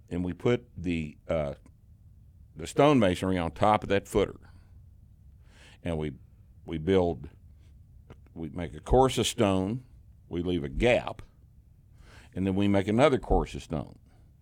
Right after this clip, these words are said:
So you got inside stone, outside stone, and a gap in the middle. And then what we're gonna do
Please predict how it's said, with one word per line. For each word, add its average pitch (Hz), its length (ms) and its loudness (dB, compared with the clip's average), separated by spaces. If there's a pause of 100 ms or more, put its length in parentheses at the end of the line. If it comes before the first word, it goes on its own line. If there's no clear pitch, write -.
(200)
So 92 60 -2
you 80 100 0
got 71 160 -10 (160)
inside 120 560 4
stone, 101 460 -2 (280)
outside 90 520 0
stone, 82 380 -8 (280)
and 80 100 -6
a 73 40 -6
gap 95 420 0
in 78 80 -4
the 78 80 -4
middle. 95 340 -6 (720)
And 80 220 -4
then 92 440 0 (120)
what 90 200 -4
we're 110 140 -2
gonna 120 200 0
do 78 260 -4